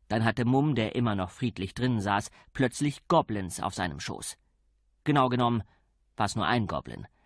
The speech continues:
Aber ein Goblin so ganz aus der Nähe ist mehr als genug. Es fing schon mit dem Geruch an und hörte nicht damit auf, weil dieser Geruch nämlich die ganze Welt zu durchdringen schien. Trotzdem war's nicht der Gestank,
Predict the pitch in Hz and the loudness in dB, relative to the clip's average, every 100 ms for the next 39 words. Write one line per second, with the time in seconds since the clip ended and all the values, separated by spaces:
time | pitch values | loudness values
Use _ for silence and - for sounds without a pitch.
0 | _ - - 143 143 - 151 156 160 175 | _ -14 -2 0 2 0 2 2 2 0
1 | 160 160 160 208 - 180 - 170 165 175 | 0 0 0 0 -2 -4 0 0 2 2
2 | 180 - 143 - 165 143 110 - 123 160 | 0 0 -4 0 2 2 2 0 0 0
3 | 95 - _ _ _ _ _ _ 151 - | 0 -6 _ _ _ _ _ _ -2 2
4 | 185 175 165 165 160 170 196 - - 95 | 2 2 0 0 0 0 0 -2 -2 -2
5 | 113 - - - - _ - 117 123 123 | -2 -8 -18 -20 -20 _ -2 0 2 2
6 | 131 - 110 104 - 127 95 92 101 120 | 0 0 -2 0 2 2 2 -2 -2 -2
7 | 117 104 107 113 117 107 107 101 104 117 | -2 -2 -2 -2 0 0 0 -2 -4 0
8 | 107 113 113 95 117 117 - - 82 85 | 0 0 -2 -2 0 0 -2 -8 -8 -10
9 | - 76 78 71 - - - - _ _ | -10 -10 -8 -8 -8 -10 -14 -18 _ _
10 | _ _ _ _ - 123 - 113 104 110 | _ _ _ _ -2 -2 -2 0 0 0
11 | 110 101 90 92 147 123 87 | -2 -4 -6 0 2 2 -2